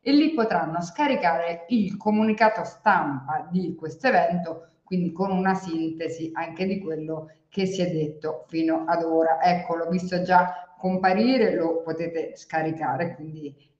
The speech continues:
usatelo per favore, se è possibile. E adesso vi leggo le domande.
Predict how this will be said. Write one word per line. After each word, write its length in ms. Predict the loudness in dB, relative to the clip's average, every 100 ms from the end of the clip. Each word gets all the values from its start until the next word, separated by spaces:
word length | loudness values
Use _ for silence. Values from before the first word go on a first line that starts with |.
| _ -14
usatelo 680 | -14 -12 -12 -6 -6 -6
per 160 | -8 -12
favore, 680 | -6 -2 2 2 2 -2 -10
se 140 | -6
è 80 | -2
possibile. 840 | 0 -2 -2 -4 0 2 0 -2 -16 _ _ _
E 240 | 2 4
adesso 560 | 6 6 6 4 0 2
vi 140 | 4 4
leggo 640 | 4 0 -2 -4 -4 -6
le 380 | 0 0 0 -6
domande. 1000 | -8 0 2 2 0 -2 -2 -4 -6 -8